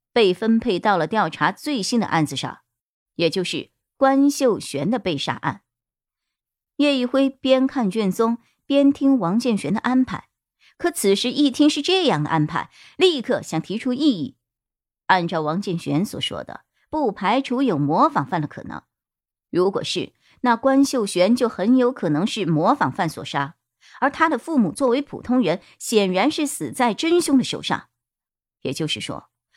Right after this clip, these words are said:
王建璇虽然同意让他来调查这个案子，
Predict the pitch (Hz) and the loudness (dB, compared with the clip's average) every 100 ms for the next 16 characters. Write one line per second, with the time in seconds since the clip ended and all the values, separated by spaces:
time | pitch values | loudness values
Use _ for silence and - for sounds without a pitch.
0 | _ _ - 214 294 311 285 220 175 240 | _ _ -2 2 2 2 0 -2 -2 -2
1 | 269 269 277 220 269 240 247 233 254 202 | 2 0 2 2 2 2 -2 -2 -2 -2
2 | 254 214 - 226 277 247 320 233 131 - | -2 -2 -4 -6 -4 -2 0 0 -4 -8